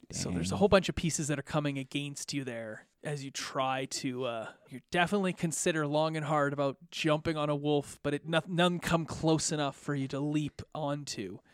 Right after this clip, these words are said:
Speaker 1: So what would you like to do instead?
Speaker 2: So I'll climb down off of the caravan, and I will attempt to intercept one of the wolves as they run by.
Speaker 1: Make a, uh, dexterity acrobatics check to nimbly leap from the top of Findal's wagon, rolling up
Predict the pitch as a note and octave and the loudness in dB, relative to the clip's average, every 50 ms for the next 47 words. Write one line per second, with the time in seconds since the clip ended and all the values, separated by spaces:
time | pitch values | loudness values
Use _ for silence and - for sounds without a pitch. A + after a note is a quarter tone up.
0 | _ _ - - - - C#3 C#3 D3+ D#3 D#3+ C3+ C#3 C#3 C#3 C3+ C3 - - - | _ _ -14 -10 -4 -2 0 0 0 0 0 -2 -2 -2 -2 -2 -4 -6 -8 -16
1 | C3 - - - A#1+ - - - - - - - - - - - _ _ - - | -16 -14 -12 -12 -12 -10 -8 -8 -8 -8 -8 -12 -16 -20 -20 -20 _ _ -10 -8
2 | G#2+ - - - - G#2+ A2 A#2 A#2 G#2 F2 - G#2 G2+ G2+ G2+ G2 F#2+ F2+ F2 | -8 -8 -6 -2 2 4 4 4 4 2 4 4 6 6 8 6 6 4 4 2
3 | E2+ E2+ F2+ G2 G2+ G2 F#2+ F#2+ - - - F2+ - F#2+ F2 E2 - - - G2 | 0 -2 -2 -4 -6 -8 -12 -12 -10 -8 -8 -8 -8 -12 -16 -16 -14 -6 -4 -2
4 | F2 E2+ E2+ E2 E2+ E2 E2 D#2+ E2 F2+ F#2+ - - - F#2 F#2 F2+ F2 - - | -2 -2 -2 -4 -6 -8 -8 -8 -8 -10 -12 -12 -8 -6 -4 -4 -4 -4 -4 -4
5 | G2 F#2+ E2+ - - - F#2 F2+ - - C#3 B2+ - - A2 G2+ - - - - | -6 -6 -6 -6 -6 -6 -6 -6 -6 -6 -6 -6 -4 -4 -4 -4 -2 -2 0 2
6 | A2 G2+ F#2 - - - - G2+ F#2 F2+ E2+ E2+ E2 D#2 E2 E2 D#2+ E2 E2 E2 | 2 2 0 0 -6 -14 -12 -10 -8 -8 -8 -8 -8 -8 -10 -8 -8 -8 -8 -8
7 | E2 D#2 F#2 - - - F2+ - - E2+ E2 E2 E2 E2 D#2+ D#2 E2+ E2 D#2+ D#2+ | -10 -12 -12 -14 -14 -12 -14 -14 -10 -10 -10 -10 -10 -12 -12 -10 -10 -10 -10 -10
8 | E2 E2 _ - A3+ C4 C#4 - - D4 C4+ C4+ B3 A#3 G#3+ G#3 G3 F#3 F3 D#3+ | -14 -18 _ 0 0 0 0 0 -2 2 2 4 4 4 6 6 6 6 6 4
9 | C#3 - - D#3+ - - - - F#3+ F#3+ F#3 F3 - D#3 D3+ - E3 D3 C3+ D3 | 2 0 -2 -6 -6 -4 -4 -2 -2 -2 -2 -2 -2 -4 -4 -2 -2 -2 0 0
10 | C#3 D3 C#3+ - - - - D3+ C#3+ - - - - - D3 C3 B2+ - - D3 | -2 -2 -4 -6 -8 -6 -4 -6 -6 -6 -8 -10 -6 -4 -4 -6 -6 -8 -14 -10
11 | D3+ D#3+ G3+ B3 A#3 G#3 F3 F3+ F#3 F#3+ E3 C3+ C3+ C3 C#3 F3 G3 - - - | -4 2 2 2 2 2 2 2 2 2 0 -2 -2 -2 0 0 0 0 -2 -8
12 | E3 - _ - - - - E3 D3+ D3+ D#3 D3+ C#3+ C#3 C#3+ D3 C#3+ C#3 B2+ - | -10 -10 _ -20 -12 -2 2 2 2 2 0 -2 -6 -6 -6 -8 -8 -8 -10 -8
13 | - - - F3+ - - C#3+ - - - - D3 C#3+ D3 C#3+ C#3+ C#3+ C#3 - C#3+ | -6 0 0 0 2 0 -6 -6 -4 -6 -4 -4 -2 -2 0 0 -2 -2 -4 -6
14 | C3+ D3 D3+ D3 D3 D3+ D3 C#3+ B2 D3+ C#3+ D3 D#3+ F3 F3+ F3+ E3+ D#3+ D#3 D3+ | -2 0 0 0 0 -2 -4 -4 -6 -6 -2 2 4 6 6 8 6 6 4 2
15 | D3 D3 D3 D3+ - _ | 0 2 2 0 0 _